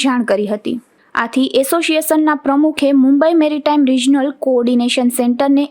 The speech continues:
ઈમેલ કરી જાણ કરતા જ આ વહાણમાં રહેલી બાર માનવ જિંદગીને બચાવવા માટે મુંબઈથી વેસલ્સ લઈને ટુકડીઓ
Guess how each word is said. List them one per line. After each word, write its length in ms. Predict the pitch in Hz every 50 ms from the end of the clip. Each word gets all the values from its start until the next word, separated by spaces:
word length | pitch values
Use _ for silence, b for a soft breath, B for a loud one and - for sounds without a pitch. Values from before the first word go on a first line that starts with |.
| - 269
ઈમેલ 240 | 269 285 311 339 320 320
કરી 240 | 277 247 262 277 240 233
જાણ 200 | 247 240 240 247 240
કરતા 320 | 262 262 262 - 294 233 202 190
જ 100 | - B B B B B B B B B - 233
આ 40 | 240
વહાણમાં 420 | 254 262 294 311 330 339 359 359 330
રહેલી 340 | 320 320 311 302 294 302 294 254 226 254
બાર 120 | 262 294 339 330 311
માનવ 260 | 294 294 294 294 277 240 269
જિંદગીને 400 | 277 269 254 233 262 254 262 254 226
બચાવવા 420 | 233 240 240 - 294 285 294 294 277 262
માટે 260 | 254 254 - 262 247 254 240
મુંબઈથી 440 | 240 254 254 254 277 277 277 - - - B B B B B B B 220
વેસલ્સ 420 | 247 269 269 - 349 359 359 359 330 320
લઈને 240 | 311 302 294 285 294
ટુકડીઓ 480 | 277 - 277 277 277 254 254 247 254